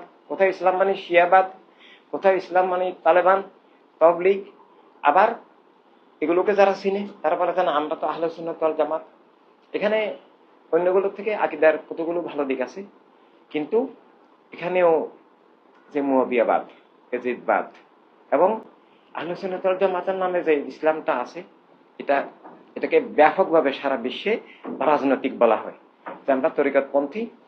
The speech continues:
ওলিরা রাজনৈতিক ছিলেন, আমরা অরাজনৈতিক। একটা মিথ্যা চাপিয়ে দিল। শাহজালাল রহমতুল্লাহ আলাইহি এখানে রাষ্ট্র কায়েম করেছেন।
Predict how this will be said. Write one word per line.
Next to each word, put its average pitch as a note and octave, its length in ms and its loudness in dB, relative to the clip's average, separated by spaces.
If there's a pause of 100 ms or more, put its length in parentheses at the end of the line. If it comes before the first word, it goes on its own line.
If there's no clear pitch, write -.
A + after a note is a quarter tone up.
(200)
ওলিরা C#3 400 4
রাজনৈতিক C3 460 -2
ছিলেন, F3 280 -2
আমরা A#2+ 260 -2
অরাজনৈতিক। G#2 600 -6
একটা A2+ 160 -6
মিথ্যা E3+ 320 -4
চাপিয়ে G#2+ 340 -4
দিল। G2 220 -6
শাহজালাল E3 460 -2
রহমতুল্লাহ F3+ 420 2
আলাইহি G3 260 2 (1300)
এখানে C#3 240 -4
রাষ্ট্র C3+ 320 0
কায়েম A#2 240 -2
করেছেন। A2+ 360 -8